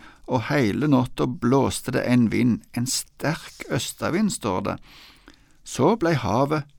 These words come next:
helt tørt. Det lar seg ikke forklare hvordan dette skjedde, men vi må bare se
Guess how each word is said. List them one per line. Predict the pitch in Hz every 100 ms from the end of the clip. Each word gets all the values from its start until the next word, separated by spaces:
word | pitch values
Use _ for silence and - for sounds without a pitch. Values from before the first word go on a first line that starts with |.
| -
helt | 147 202 - - -
tørt. | - 175 - - - - - - - -
Det | - - 143
lar | 139 139 170 -
seg | 160 -
ikke | 131 - - 160
forklare | - - 95 110 180 185 - - -
hvordan | 139 143 160 143 120
dette | 113 - 143 135
skjedde, | - 135 90 - 226 - - -
men | - 156
vi | 160 156
må | 147
bare | 147 123 120 151 156
se | - - 110